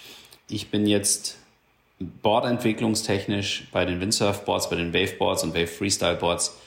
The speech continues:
ähm, sehr eingespannt, beziehungsweise leite da eigentlich so die Entwicklung schon seit noch gefühlten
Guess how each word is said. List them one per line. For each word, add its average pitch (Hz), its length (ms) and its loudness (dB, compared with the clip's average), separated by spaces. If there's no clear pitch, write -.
ähm, 85 440 -4
sehr 98 200 2
eingespannt, 104 560 2
beziehungsweise 87 540 0
leite 87 300 2
da 90 100 2
eigentlich 90 280 -2
so - 120 0
die 87 100 2
Entwicklung 92 500 0
schon 87 240 0
seit 85 380 0
noch - 240 -10
gefühlten 85 720 -4